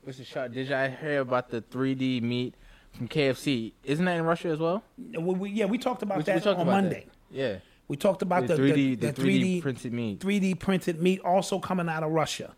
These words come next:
Speaker 1: Yeah.
Speaker 2: I would expect that to come out of China. No disrespect, you know, but Russia has got the three D meat coming.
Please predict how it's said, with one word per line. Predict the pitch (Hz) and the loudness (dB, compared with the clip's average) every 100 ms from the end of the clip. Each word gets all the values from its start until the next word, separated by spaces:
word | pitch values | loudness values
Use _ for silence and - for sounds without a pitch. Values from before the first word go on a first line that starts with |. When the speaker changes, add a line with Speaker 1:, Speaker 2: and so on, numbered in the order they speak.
| _ - | _ -14
Speaker 1:
Yeah. | 101 87 | -6 2
Speaker 2:
I | 156 | 2
would | 190 | 4
expect | 180 - 190 - | 0 0 -2 0
that | 175 165 | -2 -2
to | |
come | 156 165 | -2 -2
out | 156 143 | 0 -2
of | |
China. | - 214 214 208 240 | 0 0 0 -2 -4
No | 135 131 | -6 -6
disrespect, | 135 - 127 - - 160 - - - _ _ _ | -6 -10 -12 -4 -2 -2 -6 -20 -20 _ _ _
you | 156 | -2
know, | 165 135 | 0 0
but | 127 143 - 131 | 0 -2 -2 -2
Russia | 175 - 185 156 | -2 0 -2 -2
has | 135 | -4
got | - 156 - | -6 -8 -8
the | 147 | -14
three | - 160 | -6 -6
D | 156 156 | -4 -4
meat | 151 165 165 - | -4 -4 -6 -8
coming. | 151 147 147 | -6 -4 -6